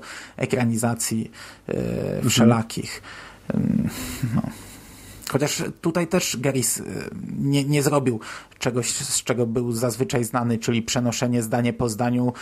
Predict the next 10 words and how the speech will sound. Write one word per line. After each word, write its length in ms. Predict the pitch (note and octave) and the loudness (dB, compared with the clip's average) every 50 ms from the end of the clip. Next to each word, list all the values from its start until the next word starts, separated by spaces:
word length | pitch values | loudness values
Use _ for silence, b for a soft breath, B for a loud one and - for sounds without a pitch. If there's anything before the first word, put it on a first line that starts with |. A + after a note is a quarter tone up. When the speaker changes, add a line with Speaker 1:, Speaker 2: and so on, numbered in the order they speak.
| B B B B B | B B B B B
Speaker 1:
e, 280 | A#2 A#2+ A#2 A#2+ A#2 | 0 2 2 2 2
strona 380 | A#2 - - B2+ B2 A#2+ A#2+ A#2 | 0 0 0 0 2 2 0 2
po 140 | - B2+ A2 | 0 0 0
stronie, 560 | - - - B2+ B2 B2 B2 B2 B2 B2 A#2+ A#2 B B B B B B - - | 0 0 0 0 2 2 2 2 2 0 0 -4 B B B B B B -14 -4
kartka 360 | - B2 A#2 - - - B2 | -2 -2 -2 -2 -2 -4 -2
po 140 | - - G#2+ | -2 -2 -2
kartce, 420 | - B2+ A#2+ A#2+ - - - B2+ | 0 0 -2 0 -2 0 0 2
rozdział 280 | B2 A#2 A2 A2 B2 A#2 | 2 2 2 2 0 0
po 120 | - C3 | 2 2
rozdziale 460 | A#2+ A#2 A2+ A2 - A2 A2 G#2 - | 2 2 0 2 0 2 2 0 0